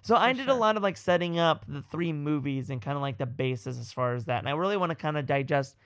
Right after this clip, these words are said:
Speaker 1: three because that's what you've been singing a lot recently. And to get us from point A to point B, I kinda wanted to have just a little bit of the backstory as far as how they've done segregation, how they've done, um,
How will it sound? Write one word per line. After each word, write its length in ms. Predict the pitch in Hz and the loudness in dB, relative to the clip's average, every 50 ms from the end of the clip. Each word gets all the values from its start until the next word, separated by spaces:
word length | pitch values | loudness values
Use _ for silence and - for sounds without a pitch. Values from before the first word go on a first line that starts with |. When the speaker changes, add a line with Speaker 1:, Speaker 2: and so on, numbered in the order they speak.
| _ _ _ _ | _ _ _ _
Speaker 1:
three 340 | - 226 240 269 262 254 240 | -6 -2 0 0 2 2 2
because 400 | 185 185 160 - 170 156 - - _ - | 0 0 2 2 2 2 0 -4 _ -12
that's 420 | - 147 143 175 170 170 170 - - | -8 -2 2 4 4 4 2 0 -4
what 140 | 175 - | -6 -4
you've 340 | 120 147 147 151 156 147 135 | -4 -6 -4 -4 -4 -4 -2
been 180 | 135 156 147 135 | -2 -4 -4 -4
singing 640 | 139 - - 139 139 139 139 135 131 131 127 127 - _ _ _ _ _ - | -8 -8 -6 -6 -4 -4 -4 -4 -4 -4 -6 -6 -8 _ _ _ _ _ 0
a 80 | - 143 | 0 0
lot 480 | 143 127 127 147 147 135 123 107 104 - _ _ - - | 2 2 2 2 2 2 2 0 -2 -6 _ _ -14 -8
recently. 840 | - 123 156 160 139 135 - 131 - - - - 107 - - - _ _ _ - | -4 -2 -2 -2 -2 -4 -4 -6 -6 -6 -8 -8 -8 -10 -12 -16 _ _ _ -6
And 100 | - 147 | -4 -2
to 80 | 156 156 | -2 0
get 240 | 139 180 190 196 185 | 4 4 4 4 4
us 160 | 180 160 - | 2 -2 -2
from 220 | - 147 143 131 | -4 -4 -4 -4
point 320 | - - - 156 156 147 - | -6 -6 -4 -4 -4 -4 -4
A 240 | - - 147 147 143 | -4 -4 -2 -2 -2
to 80 | 135 - | -4 -6
point 460 | - - - 147 139 - - - - | -8 -8 -6 -6 -6 -4 -6 -6 -2
B, 420 | 180 180 165 156 151 147 147 - - - - - 131 | 0 2 2 2 2 0 0 -4 -8 -16 -16 -12 -4
I 20 | |
kinda 220 | - 180 180 175 | -2 0 2 2
wanted 240 | 170 170 165 160 143 | 0 0 -2 -2 -2
to 80 | 156 160 | 0 0
have 160 | 151 135 98 | 0 -2 -2
just 220 | - 160 147 - | -6 -6 -4 -4
a 40 | 143 | -4
little 220 | 139 135 147 151 139 | -2 -2 -2 -2 -2
bit 100 | 143 139 | -2 -4
of 80 | 135 | -4
the 60 | 127 | -2
backstory 580 | 123 139 139 135 127 - - - 139 135 131 127 | 0 0 0 0 -2 -6 -6 -4 -2 0 0 0
as 100 | 123 110 | -2 -2
far 120 | - 139 | 0 0
as 100 | 139 131 - _ - - - _ | 0 -2 -4 _ -20 -20 -20 _
how 240 | - - 175 180 185 | -4 0 2 4 4
they've 220 | 185 180 151 139 | 4 2 0 2
done 380 | - 165 165 160 160 156 147 143 | 4 6 6 6 6 4 0 -4
segregation, 840 | 135 - - 156 147 147 147 139 135 147 139 131 120 - 127 117 117 | -4 -2 2 2 2 2 0 -2 0 0 0 0 -2 -4 -10 -10 -8
how 240 | 120 127 139 147 147 | -8 -4 -4 -4 -2
they've 320 | 151 151 151 143 135 131 | 0 -2 -2 -2 -4 -4
done, 460 | 139 151 147 147 147 143 143 135 131 - - - _ - _ _ - - | 0 0 2 2 2 0 0 -2 -6 -10 -12 -20 _ -20 _ _ -2 0
um, 400 | - 135 135 - - - - | 2 2 2 2 0 -6 -10